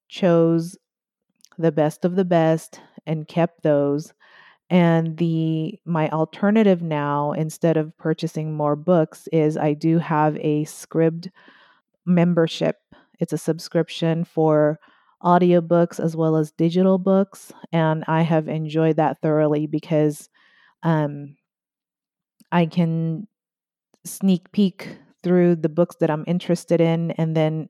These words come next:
I end up not really being interested in it. And then, um,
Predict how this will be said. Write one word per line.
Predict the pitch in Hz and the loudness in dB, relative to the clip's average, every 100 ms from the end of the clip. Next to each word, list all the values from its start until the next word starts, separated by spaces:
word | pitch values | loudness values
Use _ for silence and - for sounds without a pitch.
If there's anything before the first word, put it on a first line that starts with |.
| _ | _
I | 160 156 | -6 -2
end | 170 165 | 0 0
up | 165 _ _ _ _ _ _ 180 | -2 _ _ _ _ _ _ -6
not | 170 156 | -4 0
really | 175 170 | 0 2
being | 165 165 | 0 -2
interested | 175 214 - 214 - 202 | 0 0 0 -2 0 2
in | 202 | 4
it. | 202 208 196 - - | 4 4 2 -2 -6
And | 170 175 | -2 2
then, | 180 180 180 175 _ _ _ _ _ | 2 2 0 -4 _ _ _ _ _
um, | 180 175 165 160 156 | 2 4 2 -2 -6